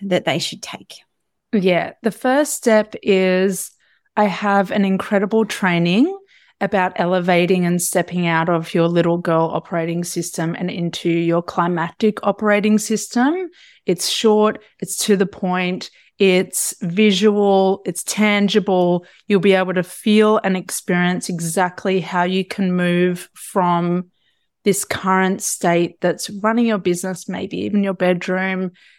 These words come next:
Speaker 2: and what is the more that is available to you when you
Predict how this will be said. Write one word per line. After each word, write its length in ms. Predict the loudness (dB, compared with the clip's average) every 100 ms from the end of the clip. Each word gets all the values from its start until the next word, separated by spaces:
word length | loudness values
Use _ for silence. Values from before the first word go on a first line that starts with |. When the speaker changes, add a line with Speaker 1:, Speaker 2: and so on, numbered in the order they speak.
| _
Speaker 2:
and 580 | 0 4 4 4 2 -2 -12 _ 0
what 260 | 2 2
is 420 | 2 2 0 -6 -8 0
the 60 |
more 280 | 2 4 2
that 140 | 2 0
is 140 | -2
available 540 | -2 0 0 0 -4
to 220 | -4 -4 -4
you 480 | -4 -6 -4 -6 -10 _ _
when 260 | 0 2 2
you 340 | 2 0 -4